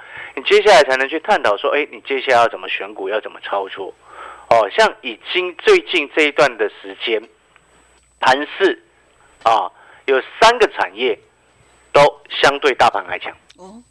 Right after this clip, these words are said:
Speaker 2: 哪三个产业？
Speaker 1: 啊，第一个当然网通嘛。
Speaker 2: 嗯，是。
Speaker 1: 网通我想就不用，阿翔老师就不用一直在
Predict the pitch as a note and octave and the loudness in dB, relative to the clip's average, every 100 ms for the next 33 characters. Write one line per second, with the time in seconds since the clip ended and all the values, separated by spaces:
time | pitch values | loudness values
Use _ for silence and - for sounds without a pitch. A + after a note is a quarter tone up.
0 | _ F3+ D#3 - G3 G3 F#3 - - B2 | _ -20 -20 -18 -16 -16 -16 -10 0 2
1 | A2 D3+ D#3 C#3 C#3 C3+ B2+ G#2+ G2 A#2 | 2 2 2 2 4 4 4 0 -2 -2
2 | B2+ A#2 F#2 - F#3+ G2+ A#2+ B2 B2 C#3+ | 0 -2 -6 -12 -14 -14 -4 -4 2 4
3 | D3 B2+ A2+ C3 - B2+ B2+ C3+ A#2+ A2 | 4 2 0 -2 0 -2 0 -4 -2 -2
4 | B2 A#2+ A#2+ A#2 A#2+ G2+ G2+ A#2 G#2+ G2 | -2 -8 -4 -2 -4 -8 0 4 4 2
5 | F#2+ F2+ F2 | -2 -4 -8